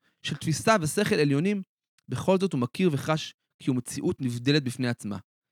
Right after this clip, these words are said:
וכי אינו זהה עם השפע האלוקי. כלומר, עולם הבריאה הוא עולם, העולם הכי גבוה, שהוא עדיין עולם שבו הברואים שבו מרגישים נפרדים. הם מרגישים נפרדים באופן הכי קטן, הכי קלוש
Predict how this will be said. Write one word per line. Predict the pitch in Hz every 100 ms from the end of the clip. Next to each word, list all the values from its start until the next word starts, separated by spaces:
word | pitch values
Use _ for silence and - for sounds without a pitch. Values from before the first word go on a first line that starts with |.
| _ _
וכי | 135 - -
אינו | 190 214
זהה | 160 123 131 156 156 -
עם | 113
השפע | - 127 127
האלוקי. | 110 104 - - - _ _ _ _ _ -
כלומר, | 123 117 -
עולם | - 151
הבריאה | 196 156 175
הוא | 165
עולם, | 127 151 165
העולם | 131 123 151 190 - _ _ _ -
הכי | 131 147 247
גבוה, | 196 165 233 175 175 _ _ _ _ _ _ _ _ _ -
שהוא | 151
עדיין | 139 165 170
עולם | 143 160
שבו | 151 135 156
הברואים | 151 131 151 196
שבו | 175 135
מרגישים | 131 135 131 151
נפרדים. | 135 - 120 107 92 - _ _ -
הם | 160
מרגישים | 156 170 220
נפרדים | 220 170 170 214 208 _ _ _
באופן | 139 196 180 160
הכי | - 240
קטן, | 254 180 170 147
הכי | 127 208
קלוש | 170 180 170